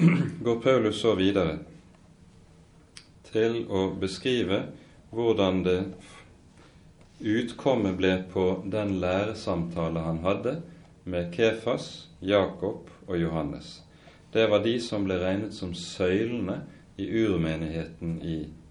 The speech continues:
Jerusalem. Og legg nå merke til hvordan Paulus uttrykker seg.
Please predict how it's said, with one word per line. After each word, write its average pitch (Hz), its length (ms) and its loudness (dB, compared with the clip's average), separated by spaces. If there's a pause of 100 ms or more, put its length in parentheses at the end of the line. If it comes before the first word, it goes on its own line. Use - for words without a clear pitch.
(120)
Jerusalem. 76 640 -6 (1000)
Og 107 80 -6
legg 127 160 4
nå 117 100 2
merke 117 280 0
til 110 160 2
hvordan 98 400 2
Paulus 87 500 -2
uttrykker - 580 -8
seg. - 140 -20